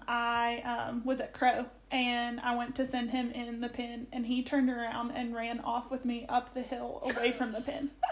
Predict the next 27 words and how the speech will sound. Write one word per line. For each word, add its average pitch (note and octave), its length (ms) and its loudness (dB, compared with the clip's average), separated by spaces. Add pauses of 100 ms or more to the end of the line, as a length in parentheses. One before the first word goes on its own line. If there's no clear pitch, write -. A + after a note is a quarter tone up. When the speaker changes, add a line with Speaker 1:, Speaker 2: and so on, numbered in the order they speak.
(540)
Speaker 1:
And C#4 560 10
Speaker 2:
So F#4+ 120 6
you F4 180 12
were E4+ 120 12
like, B3+ 260 10
"Oh F4+ 240 12
my D#4 220 12
gosh, D#4 440 12
my D4 200 12
first C#4+ 440 10
horse." C4+ 380 10
Speaker 1:
Oh, C#4 360 12
Speaker 2:
Or, C#4+ 60 12
Speaker 1:
it C#4+ 160 12
was D4 80 12
Speaker 2:
like, D4+ 180 12
Speaker 1:
blown D4+ 280 12
up - 260 12
Speaker 2:
finally, D4 420 12
my G4 140 12
Speaker 1:
immediately. F#5+ 140 12
Speaker 2:
first G#4+ 340 12
barrel A4+ 300 12
horse G#4 240 12
is F#4 160 10
blown C#4+ 260 6
up. A3 320 8